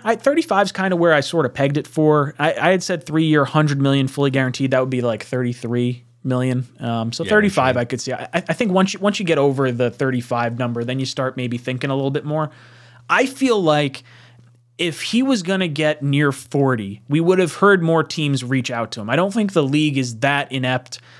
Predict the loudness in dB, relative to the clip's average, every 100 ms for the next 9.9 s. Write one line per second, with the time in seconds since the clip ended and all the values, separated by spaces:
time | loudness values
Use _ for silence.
0 | -20 _ -4 -4 -6 -4 -2 0 0 -2
1 | -2 0 2 2 -2 -2 -2 0 2 2
2 | 0 0 -2 0 0 2 0 -2 -2 -4
3 | -2 0 0 -2 -4 -4 -2 -2 0 0
4 | -2 -2 2 2 2 0 -4 -2 0 0
5 | 0 -4 -8 -4 2 4 4 2 0 -2
6 | 2 2 4 0 -2 -2 -2 -2 -2 -4
7 | -4 -8 -10 -4 -4 -2 -4 -6 -10 -20
8 | -6 -4 -2 -2 2 2 0 -2 0 -2
9 | -2 -2 -2 -2 -4 -2 -2 -4